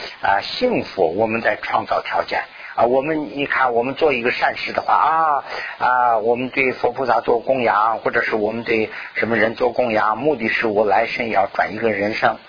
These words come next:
啊，这样一个。那当然这是好的，但是呢，来生要转一个人生，这个内容里头就是一个无明。我们对来生的我还是很贪，所以呢，我们，虽然是我们做了善事，但是呢，无明还是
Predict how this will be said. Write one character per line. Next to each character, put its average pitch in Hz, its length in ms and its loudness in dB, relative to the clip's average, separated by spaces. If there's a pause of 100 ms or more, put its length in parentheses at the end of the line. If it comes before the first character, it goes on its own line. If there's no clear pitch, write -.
(220)
啊， - 40 -10 (100)
这 196 120 0
样 180 160 2
一 98 80 -10
个。 - 180 -2 (160)
那 175 120 2
当 196 260 2
然 196 140 2
这 202 120 4
是 170 140 0
好 107 240 0
的， - 240 -2 (280)
但 202 160 0
是 196 100 -2
呢， 190 180 4 (220)
来 143 280 2
生 220 220 -2
要 170 160 4
转 185 260 0
一 180 60 -2
个 175 160 0
人 147 220 2
生， 170 200 -2
这 180 140 0
个 156 80 2
内 165 180 2
容 120 240 2
里 104 60 0
头 117 120 -4
就 113 160 -4
是 101 140 -4
一 87 80 -12
个 87 100 -6
无 87 200 -6
明。 85 240 -8 (160)
我 110 120 0
们 147 140 2
对 165 160 2
来 127 180 4
生 147 200 -6
的 127 100 2
我 95 380 0
还 110 200 0
是 - 140 -4
很 95 240 -6
贪， 127 280 -2 (340)
所 - 180 -2
以 202 120 2
呢， 175 120 4
我 120 160 0
们， 147 160 2 (240)
虽 233 220 2
然 247 120 4
是 214 80 -2
我 156 140 2
们 139 120 -2
做 156 160 4
了 131 100 2
善 143 240 0
事， 120 200 -2
但 156 160 2
是 151 120 -4
呢， 135 100 2
无 117 160 0
明 139 220 2
还 117 180 -2
是 107 240 0